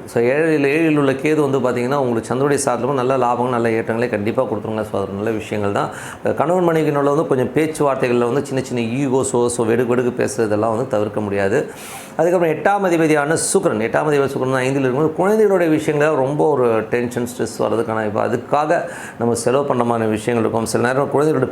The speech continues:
பிடிவாதமும் நமக்கு வந்து ஒரு பெரிய, "நான் அதுதான் வேணும்னு" பிடிவாதம் பிடிப்பாங்க. So, அதனால கொஞ்சம் பார்த்து பண்ணுங்க. ஒன்பதாம் அதிபதியான செவ்வாய் மூன்றில் இருக்கும். நிறைய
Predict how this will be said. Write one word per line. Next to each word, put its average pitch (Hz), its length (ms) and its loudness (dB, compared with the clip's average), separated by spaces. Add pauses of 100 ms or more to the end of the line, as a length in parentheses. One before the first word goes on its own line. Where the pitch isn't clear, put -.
பிடிவாதமும் 165 600 2
நமக்கு 123 200 0
வந்து 120 180 0
ஒரு 113 140 0
பெரிய, 120 400 0
"நான் 107 200 0
அதுதான் 113 300 0
வேணும்னு" 151 420 0
பிடிவாதம் 131 400 0
பிடிப்பாங்க. 110 400 -2
So, - 120 -14
அதனால 117 260 -2
கொஞ்சம் 147 360 -2
பார்த்து 120 260 -2
பண்ணுங்க. 113 420 -4 (440)
ஒன்பதாம் 214 380 2
அதிபதியான 175 380 2
செவ்வாய் 170 480 2
மூன்றில் 156 280 0
இருக்கும். 143 200 0
நிறைய 143 240 0